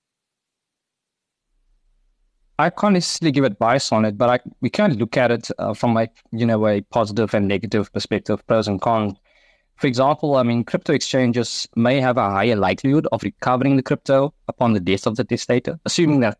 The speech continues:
the exchange is still in existence. But,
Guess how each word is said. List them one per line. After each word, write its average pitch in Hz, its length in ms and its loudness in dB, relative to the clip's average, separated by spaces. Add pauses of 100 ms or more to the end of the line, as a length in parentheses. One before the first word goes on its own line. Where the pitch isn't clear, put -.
the 101 260 -2 (200)
exchange 104 500 -2
is 98 60 -6
still 107 160 -2
in 101 100 0
existence. - 580 -8 (840)
But, 117 340 -2